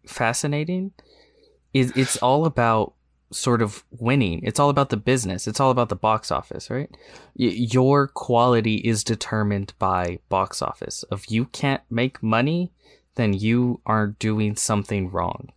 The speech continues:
and you need to change it up. Which is so weird to me, 'cause, like, <laughs>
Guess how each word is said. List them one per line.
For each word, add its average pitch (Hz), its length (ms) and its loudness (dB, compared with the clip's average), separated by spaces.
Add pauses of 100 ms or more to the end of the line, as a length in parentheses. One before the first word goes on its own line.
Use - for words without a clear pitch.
and 101 180 -2
you 104 240 0
need 101 300 -2
to 101 160 -6
change 92 440 -4
it 90 120 -4
up. - 300 -8 (800)
Which 117 300 -2
is 120 140 0
so 131 160 2
weird 123 400 0
to 113 120 -4
me, 90 380 -4
'cause, 104 300 -2
like, 98 460 -4 (760)
<laughs> - 40 -4